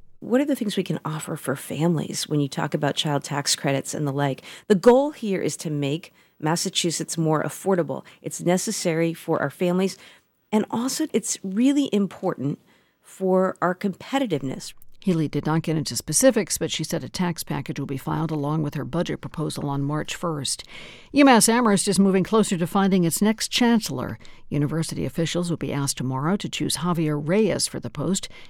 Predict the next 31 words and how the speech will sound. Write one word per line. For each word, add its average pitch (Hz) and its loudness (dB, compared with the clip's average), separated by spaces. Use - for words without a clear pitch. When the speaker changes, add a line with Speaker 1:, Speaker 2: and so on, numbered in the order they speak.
Speaker 2:
after 143 -4
UMass 139 -4
President 160 -2
Marty 151 -2
Meehan 160 2
recommended 160 0
him 127 -2
today. 127 -6
Reyes 190 6
currently 190 2
serves 170 2
as 175 2
the 175 2
interim 202 2
chancellor 180 2
at 156 -2
the 165 0
University 170 2
of 147 -2
Illinois 160 0
Chicago. 180 0
If 170 -2
he 147 -2
takes 214 0
the 180 -4
job 151 0
as 143 -4
the 143 -2
UMass, 151 0
uh, 135 -4
chancellor, 165 0